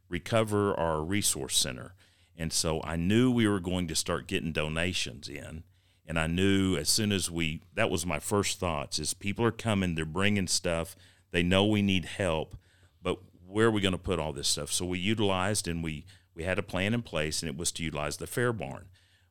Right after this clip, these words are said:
Well, Charlie and your mom were assigned to figure that out, to bring the stuff in, and then also, very quickly, Mason,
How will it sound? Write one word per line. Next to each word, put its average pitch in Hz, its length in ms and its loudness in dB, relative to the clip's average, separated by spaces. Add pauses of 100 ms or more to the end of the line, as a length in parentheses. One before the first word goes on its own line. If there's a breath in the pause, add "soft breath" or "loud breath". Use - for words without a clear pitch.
Well, 80 160 -2
Charlie 113 540 2
and 107 120 2
your 90 120 0
mom 87 580 0
were 82 240 -4
assigned 78 880 0 (460)
to 80 540 0 (540)
figure 113 280 -2
that 101 200 0
out, 76 380 -6 (200)
to 80 140 -6
bring 98 380 0
the 127 80 2
stuff 110 420 0
in, 95 300 0
and 82 200 -6
then 90 160 -2
also, 90 500 -2
very 107 300 -4
quickly, 139 420 -4
Mason, 80 500 -2